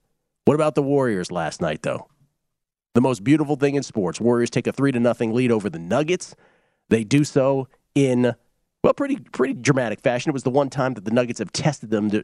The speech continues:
during this series. Warriors win it one eighteen to one thirteen. They cover what ended up being a two and a half point spread in this ball game.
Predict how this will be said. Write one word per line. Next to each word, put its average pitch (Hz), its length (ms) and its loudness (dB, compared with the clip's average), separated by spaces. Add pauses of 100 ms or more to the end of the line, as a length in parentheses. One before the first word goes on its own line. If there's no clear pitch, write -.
during 107 280 0
this 95 120 -2
series. 113 360 0 (240)
Warriors 123 420 0
win 127 180 2
it 135 140 -2
one 135 280 2
eighteen 131 400 0
to 110 80 2
one 113 220 0
thirteen. 117 480 0
They 107 140 0
cover 127 460 -4 (640)
what 117 160 4
ended 123 220 0
up 98 100 -4
being 117 180 0
a 98 60 -2
two - 260 2
and 123 80 0
a 113 60 0
half 107 300 -6
point 101 240 0
spread 104 300 0
in 92 100 -4
this 87 120 -6
ball 92 240 2
game. 95 280 -2